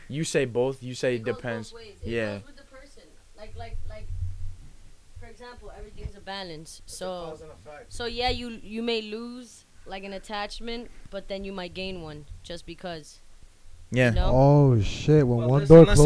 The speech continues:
Speaker 4: closes,
Speaker 3: exactly,
Speaker 4: another
Speaker 3: but
Speaker 4: one
Speaker 3: that's why I said there's a
Speaker 4: opens.
Speaker 3: price to everything. But listen, like, listen, I, I let go of my attachments. I'm free.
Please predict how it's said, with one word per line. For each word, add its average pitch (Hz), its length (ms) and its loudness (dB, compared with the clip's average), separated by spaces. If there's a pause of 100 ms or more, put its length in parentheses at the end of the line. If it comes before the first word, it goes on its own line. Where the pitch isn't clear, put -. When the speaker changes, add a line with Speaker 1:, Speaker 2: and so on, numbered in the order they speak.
Speaker 4:
closes, 156 140 8
Speaker 3:
exactly, 151 420 10
Speaker 4:
another 143 40 6 (120)
Speaker 3:
but 120 40 0
Speaker 4:
one - 0 -
Speaker 3:
that's 156 220 6
why 185 100 8
I 185 40 6
said 208 240 6
there's 165 120 -2
a 156 40 0
Speaker 4:
opens. 143 100 -2
Speaker 3:
price 170 220 4
to 170 80 4
everything. 170 460 0 (300)
But 160 120 -2
listen, 180 320 0
like, 139 300 0 (420)
listen, 151 400 0
I, 139 240 0
I 131 160 -2
let 156 180 2
go 165 140 0
of 160 40 -4
my 156 120 0
attachments. 156 720 -2 (240)
I'm 127 180 -8
free. 165 560 -4